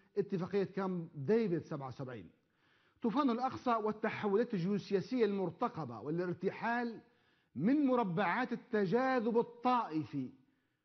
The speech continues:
وضيقها والتي انتعشت ما بعد أحد عشر وألفين إلى حتميات التشبيك العربي والإسلامي المقاوم للمشروع الصهيوني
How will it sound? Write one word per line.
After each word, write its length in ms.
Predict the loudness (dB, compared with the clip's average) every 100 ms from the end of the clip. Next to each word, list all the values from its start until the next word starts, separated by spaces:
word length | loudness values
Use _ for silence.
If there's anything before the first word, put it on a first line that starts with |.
| _ _
وضيقها 1600 | 0 0 -2 -6 -4 -4 -4 0 4 4 2 -2 -2 -4 -6 -12 _ _ _ _ -2
والتي 220 | 0 0
انتعشت 500 | 2 2 0 -2 -4 -4
ما 240 | 0 2
بعد 320 | 2 0 0
أحد 180 | -4 -6
عشر 160 | -4 -4
وألفين 420 | -2 -2 -2 -6 -16 _ _ 0
إلى 180 | 0
حتميات 920 | 0 -4 -8 -8 -4 -2 0 2 0 -4
التشبيك 580 | -2 -2 -2 -2 0 0
العربي 360 | 2 2 2
والإسلامي 460 | 2 0 0 0 0
المقاوم 760 | -2 -2 0 0 2 -2 -6 -12 _ _ -4
للمشروع 420 | -2 0 -2 -2
الصهيوني 580 | -4 -2 0 0 -2